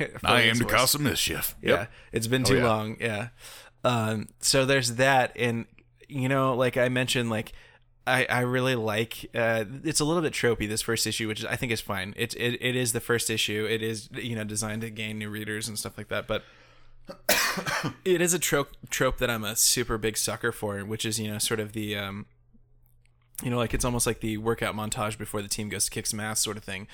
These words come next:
Speaker 1: Yeah.
Speaker 2: And that's, that, that, that is, and this is taking the form of Hal, uh, forging his own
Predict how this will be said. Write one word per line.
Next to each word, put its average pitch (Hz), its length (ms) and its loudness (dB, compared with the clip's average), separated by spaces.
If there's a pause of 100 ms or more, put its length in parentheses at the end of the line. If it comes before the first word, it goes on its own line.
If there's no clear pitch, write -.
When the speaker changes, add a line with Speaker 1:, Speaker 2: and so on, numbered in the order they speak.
Speaker 1:
Yeah. 69 200 -2
Speaker 2:
And 120 180 -2
that's, 110 320 0 (280)
that, 120 240 0
that, 120 380 0
that 120 180 2
is, - 360 -4
and 120 200 -2
this 120 240 2
is 110 420 -2 (160)
taking 113 280 -6
the 104 80 -6
form 110 320 -4
of 101 180 -6
Hal, 110 520 0 (360)
uh, 107 240 -2
forging 120 480 0
his 113 200 -2
own 110 400 -4